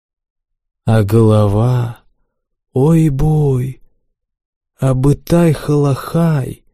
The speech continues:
Я вам говорила, что затылком стукнулась, шишку набила. «Да что ж меня так трясёт?» Открываю глаза,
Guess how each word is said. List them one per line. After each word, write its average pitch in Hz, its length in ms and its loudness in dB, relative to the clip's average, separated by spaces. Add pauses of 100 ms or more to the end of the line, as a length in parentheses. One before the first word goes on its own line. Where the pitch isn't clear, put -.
(1200)
Я 117 160 2
вам 120 160 2
говорила, 139 360 2
что 135 200 0
затылком 123 500 0
стукнулась, - 600 -2 (440)
шишку - 420 0
набила. 107 520 2 (1700)
«Да 110 120 0
что - 240 -2
ж 127 100 0
меня 131 280 2
так - 280 -4
трясёт?» - 840 -4 (3250)
Открываю 131 520 2
глаза, 120 560 0